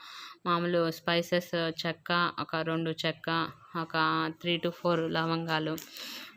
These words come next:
ఆ, వేసుకొని, ఉమ్, హోమ్‌మేడ్ మామూలు గరం మసాలా ఉంటుంది కదా ఇంట్లో, చూపిస్తాను. దాంతోపాటు ఒక ఐదు, ఆరు చిన్నుల్లిపాయలు,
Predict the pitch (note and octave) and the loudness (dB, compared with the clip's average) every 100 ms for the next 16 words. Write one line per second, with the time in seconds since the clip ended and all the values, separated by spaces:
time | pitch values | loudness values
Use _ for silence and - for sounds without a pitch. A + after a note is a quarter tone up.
0 | G3 E3 D#3+ D#3 D#3+ - - F3+ C4+ D4 | -2 0 2 2 0 -4 -4 0 0 0
1 | - F#3+ F3+ F3 F3 - - - A3+ A#3 | -4 -4 -2 -2 -2 -6 -16 -2 2 4
2 | B3 A3 F#3+ F3+ F3 F3+ G3 G3 F#3+ G3 | 6 6 4 4 2 4 4 4 4 6
3 | A#3 A#3 - F#3+ F#3 F3+ E3+ E3+ E3 E3+ | 6 6 4 2 4 2 0 -2 -2 0
4 | A3 B3+ F3 F3+ G#3 D4 - - - - | 0 0 -2 0 0 0 -2 -14 -14 -16
5 | - - G3 G3 - D#3+ D#3+ C4 D#4+ - | -10 -4 -2 -4 -2 0 2 0 -2 -8
6 | - - F#3 F3+ F#3 F#3 F#3+ G3 F#3+ F#3 | -14 -2 2 2 2 0 0 4 2 4
7 | E3+ E3+ E3+ F3 E3+ E3 - E3+ E3+ E3+ | 2 4 4 4 4 2 0 0 0 2
8 | D#3+ D3+ | 2 4